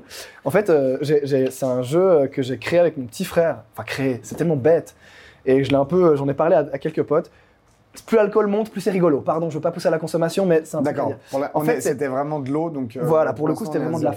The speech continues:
Speaker 2: zéro.
Speaker 1: flotte.
Speaker 2: Ok.
Speaker 1: Euh, en fait, ce, ce qui nous a fait hurler de rire avec mon frère, c'est que le jeu de l'anima-, le... du bruit de l'animal, c'est tu,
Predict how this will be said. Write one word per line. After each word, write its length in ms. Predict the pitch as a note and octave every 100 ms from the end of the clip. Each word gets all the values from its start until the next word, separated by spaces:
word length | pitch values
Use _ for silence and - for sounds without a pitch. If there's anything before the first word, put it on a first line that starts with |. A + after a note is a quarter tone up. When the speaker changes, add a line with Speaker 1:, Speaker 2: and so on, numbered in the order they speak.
| C#3+
Speaker 2:
zéro. 20 |
Speaker 1:
flotte. 100 | A#2+ -
Speaker 2:
Ok. 120 | A2 C3+
Speaker 1:
Euh, 220 | E3 D3 D3
en 80 | -
fait, 180 | E3 A#3
ce, 120 | -
ce 240 | - - -
qui 120 | F3+
nous 280 | E3 D#3+ C#3+
a 40 |
fait 140 | C#3
hurler 160 | D3+ D3+
de 60 | D3+
rire 100 | F#3+
avec 120 | C#3+
mon 80 | C#3
frère, 120 | G3+
c'est 120 | G3+
que 160 | D#3 C3 - -
le 80 | C#3
jeu 100 | E3+
de 60 | G3+
l'anima-, 240 | F#3+ F#3+
le... 140 | E3+ D#3
du 100 | D#3
bruit 100 | G3
de 40 |
l'animal, 260 | F#3 F#3+ A3+
c'est 380 | - D3 - -
tu, 140 | -